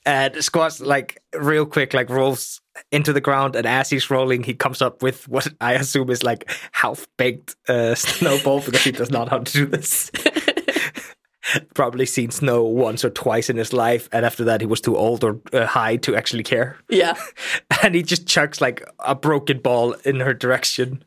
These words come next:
Speaker 1: <laughs> Like, "All right, all right, gonna need some practice before." <laughs>
Speaker 2: "Practice? You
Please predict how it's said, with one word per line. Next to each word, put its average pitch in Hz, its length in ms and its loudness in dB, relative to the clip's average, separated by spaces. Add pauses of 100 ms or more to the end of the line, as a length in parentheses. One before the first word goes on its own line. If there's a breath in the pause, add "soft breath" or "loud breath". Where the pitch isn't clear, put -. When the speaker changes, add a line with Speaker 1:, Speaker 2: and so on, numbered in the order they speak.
Speaker 1:
<laughs> - 800 -6
Like, - 220 0 (440)
"All 185 100 6
right, - 180 -2
all 160 100 4
right, 113 220 -2
gonna 170 260 2
need 175 180 0
some 151 120 -2
practice 143 400 -2
before." 143 460 0 (280 loud breath)
<laughs> - 260 -12
Speaker 2:
"Practice? 415 920 4 (240 loud breath)
You 427 140 4